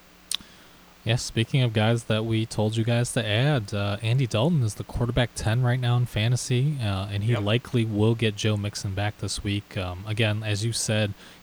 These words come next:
Speaker 1: even if Mixon's out, you're starting Bernard in his place, uh, plug and play. But assuming that Mixon returns, uh, he'll be, he'll be a rock-solid R B one after the Patriots just ran all over the Dolphins here.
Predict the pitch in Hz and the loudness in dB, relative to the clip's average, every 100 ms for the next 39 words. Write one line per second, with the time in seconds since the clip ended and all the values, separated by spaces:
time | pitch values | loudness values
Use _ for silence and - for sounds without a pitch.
0 | - 104 120 107 117 - 113 101 113 98 | -4 -2 0 0 -2 -2 -2 0 0 -2
1 | - - 98 104 98 95 98 104 98 95 | -6 -2 -2 -2 -2 -2 -2 -2 -2 -4
2 | 92 - 98 107 - - 90 90 - 98 | -6 -4 -4 -2 -6 -8 -8 -6 -6 -4
3 | 95 - 98 101 110 - 98 92 - - | -4 -4 -2 0 -2 -4 -6 -8 -16 -20
4 | - - 101 - 123 127 123 113 107 113 | -14 -8 -2 2 4 4 2 0 -2 -4
5 | - 113 101 - 110 113 120 127 - 101 | -4 -4 -4 -4 -2 0 2 0 0 -2
6 | 98 92 104 107 104 107 104 104 90 - | -2 -2 -2 -2 0 0 0 -4 -6 -8
7 | 104 117 107 101 98 101 - 98 101 - | -4 -2 0 -2 -4 -8 -8 -6 -6 -4
8 | 107 110 107 113 117 104 147 117 101 - | -2 0 0 0 0 2 2 2 -2 -2
9 | 113 107 - 107 117 123 104 - 101 101 | -2 0 0 0 -4 -4 -4 -6 -6 -4
10 | 104 110 107 107 104 92 95 104 - 104 | -2 0 0 -2 -4 -6 -4 -6 -6 -6
11 | - 107 104 | -4 -2 -2